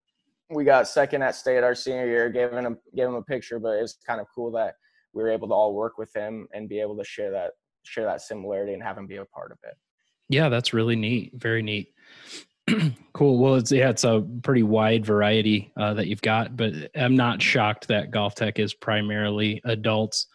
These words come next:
Speaker 2: Um, for people listening who aren't familiar, Golf Tech is primarily technology-based indoor golf instruction,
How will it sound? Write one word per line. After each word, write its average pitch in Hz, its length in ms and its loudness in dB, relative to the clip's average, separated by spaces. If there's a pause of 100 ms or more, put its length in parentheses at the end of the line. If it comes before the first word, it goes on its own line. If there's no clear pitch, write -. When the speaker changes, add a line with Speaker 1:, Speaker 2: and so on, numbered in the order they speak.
(420)
Speaker 2:
Um, 120 500 2
for 127 220 4
people 120 300 2
listening 113 440 4
who 117 140 4
aren't 117 220 2
familiar, 117 440 4
Golf 110 280 2
Tech 113 280 0
is 110 280 2
primarily 117 840 4
technology-based 113 880 2
indoor 113 640 4
golf 107 260 2
instruction, 107 760 -2